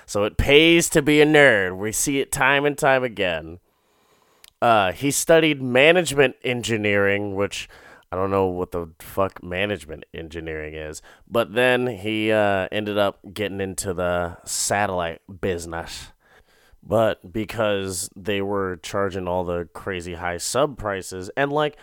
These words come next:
their, the subscription prices, they were charging, what, twelve ninety-five for, for a subscription to H B O, which is, like, in, in twenty seventeen dollars, that is, like,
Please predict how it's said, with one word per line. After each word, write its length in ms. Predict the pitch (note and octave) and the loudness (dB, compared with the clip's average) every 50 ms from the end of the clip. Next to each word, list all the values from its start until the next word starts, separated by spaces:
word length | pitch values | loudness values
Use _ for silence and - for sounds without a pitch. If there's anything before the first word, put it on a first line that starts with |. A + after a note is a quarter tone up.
| - - _ _ - | -20 -20 _ _ -14
their, 460 | - G#2+ D3 D3+ F3 F3+ F3+ F3+ F3+ | -2 2 4 4 4 4 2 -2 -4
the 200 | A#2 A#2+ D3 C#3+ | -4 -2 -2 -2
subscription 600 | - - D#3+ C#3 - - F#3+ G#3 G3 - G#3+ G3+ | -2 -4 -6 -6 -2 2 2 2 2 2 -2 -4
prices, 640 | F#3+ - G3 G3 F#3+ F3+ - F#3+ F#3 F#3 F#3 E3+ - - - _ _ - _ - | -2 0 0 0 0 0 -2 -2 -2 -2 -2 -6 -10 -16 -20 _ _ -20 _ -4
they 160 | G#2+ A#2+ D3 | 0 2 2
were 160 | E3+ F3+ F#3 | 2 2 -2
charging, 800 | F3 - - E3+ D3+ D#3 D3 C3 C#3+ C#3 C3+ C3+ C3+ C3+ - - _ _ _ | -2 -2 0 0 0 0 0 0 0 0 0 -2 -4 -6 -8 -14 _ _ _
what, 300 | - - G2+ - - _ - | -10 -8 -8 -8 -10 _ -14
twelve 480 | - - B2+ C3+ D#3+ F#3 F#3+ F3+ E3 | -6 0 4 6 6 6 6 4 2
ninety-five 960 | D3+ D#3+ D#3 D3+ D3+ D3 D3 - - C3+ A#2 G#2 F#2+ E2+ D#2+ D#2 D#2 - _ _ _ _ _ _ _ _ | 0 2 2 0 0 -2 -4 -2 2 2 4 4 4 2 -2 -6 -12 -16 _ _ _ _ _ _ _ _
for, 800 | - - - - G#2+ G2 F#2+ G2 F#2+ F#2 F2+ F2 E2+ F2 F2+ F#2 _ _ _ | -20 -12 -6 -2 0 0 2 2 2 2 0 0 -2 -4 -6 -8 _ _ _
for 320 | - - - G#2 G2+ G2 F#2+ | -10 -4 -2 0 0 0 0
a 80 | F#2 | -2
subscription 640 | F2+ - G#2 E2+ - - - A2+ G2+ F2+ - G#2 F#2+ | -4 -6 -10 -10 -10 -6 -4 -4 -4 -4 -6 -10 -8
to 180 | F2 G2+ - - | -8 -8 -6 -6
H 220 | F#2+ F#2 - - | -8 -8 -10 -10
B 180 | - F#2+ F#2 F2+ | -8 -6 -4 -4
O, 260 | E2+ D#2 D2+ D2+ - _ - - _ _ - | -4 -6 -8 -10 -14 _ -20 -20 _ _ -4
which 380 | - G#2+ G#2+ G#2+ - - - - | -2 0 0 0 -2 -6 -8 -4
is, 300 | - A#2 A#2 G#2 A2 A2+ | -4 -4 -2 -2 -2 0
like, 400 | A#2 A#2 A2+ A2+ G#2+ - - _ _ - | 2 2 2 2 0 -4 -10 _ _ -4
in, 380 | A#2 A#2 A#2+ A#2+ A#2 A2+ A2+ A2+ - | -2 0 0 0 -2 -4 -6 -6 -6
in 300 | A#2 A#2+ A2+ A2+ A2 G#2+ | -6 -4 -4 -6 -8 -8
twenty 420 | - - - - C#3+ D#3 F3+ F#3+ F3 | -10 -8 -2 2 2 4 4 2 0
seventeen 800 | - - - D#3+ D3 D3 C#3+ C3 - - - D3 D3+ D#3+ E3 E3 | 0 2 2 2 2 2 -2 -4 -6 -10 -8 -4 -2 -2 0 0
dollars, 480 | F3 F3 F3 F3+ F#3 F#3+ F#3+ F#3+ - - - - - _ _ _ _ _ | 2 2 4 2 2 0 -2 -4 -8 -14 -20 -20 -20 _ _ _ _ _
that 180 | - - D3+ E3 | 2 4 4 6
is, 380 | F#3 F3+ D#3+ D3+ C#3 C3+ C#3 - - _ - | 6 4 4 2 0 -4 -8 -10 -14 _ -6
like, 320 | - B2 A#2+ A#2 - - | -2 0 0 0 -2 -8